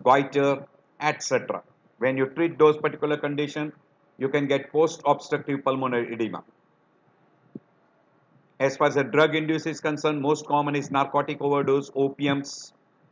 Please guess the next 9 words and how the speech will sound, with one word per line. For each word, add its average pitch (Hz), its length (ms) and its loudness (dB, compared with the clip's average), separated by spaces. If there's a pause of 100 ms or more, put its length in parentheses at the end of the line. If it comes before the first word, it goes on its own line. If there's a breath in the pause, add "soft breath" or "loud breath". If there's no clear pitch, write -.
(360)
and 139 200 0
chemotherapeutic 131 760 0
agents. 104 480 -6 (480)
Very 147 240 4
rarely 147 380 2
in 139 100 -2
case 139 240 -4
of 131 80 -2
salicylates 139 880 -4